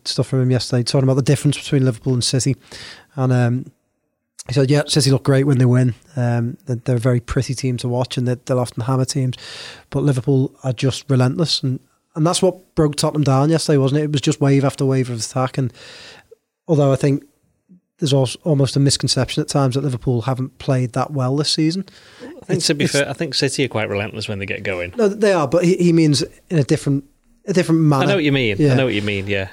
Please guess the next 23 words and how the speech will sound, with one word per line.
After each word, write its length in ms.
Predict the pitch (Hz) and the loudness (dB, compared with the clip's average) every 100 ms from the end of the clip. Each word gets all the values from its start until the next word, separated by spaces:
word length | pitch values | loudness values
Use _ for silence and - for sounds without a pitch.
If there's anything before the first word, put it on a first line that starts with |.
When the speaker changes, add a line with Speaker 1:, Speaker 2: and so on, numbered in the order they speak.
| - 370 | -12 -4
Speaker 2:
Um, 540 | 135 139 143 131 - _ _ _ _ _ _ _ 160 | 0 2 0 -2 -8 _ _ _ _ _ _ _ -6
yes, 640 | 135 170 120 - - - - - | -2 0 -2 -2 -4 -4 -8 -8
I 220 | 139 151 | -6 -8
think, 580 | - - 214 220 - - | -10 -4 -2 -2 -6 -8
no, 140 | 233 | -6
I 60 | 294 | -4
think 160 | 320 | -2
Liverpool, 260 | 294 311 - | 0 0 -2
hang 140 | 302 | -2
on, 80 | 95 | -2
Liverpool 340 | 139 277 214 196 | -2 -4 -2 0
won 220 | 180 156 | 0 0
nine 220 | 139 135 | 0 -2
games 240 | 123 120 | -2 -2
out 120 | 113 101 | -2 -4
of 60 | |
ten. 180 | - 123 | -4 -2
I 60 | 170 | -2
think 140 | 202 | -2
they're 80 | 135 | -2
playing 240 | 139 127 | -2 -2
pretty 240 | - 127 101 | -2 -4 -2
well. 320 | 123 - | -4 -4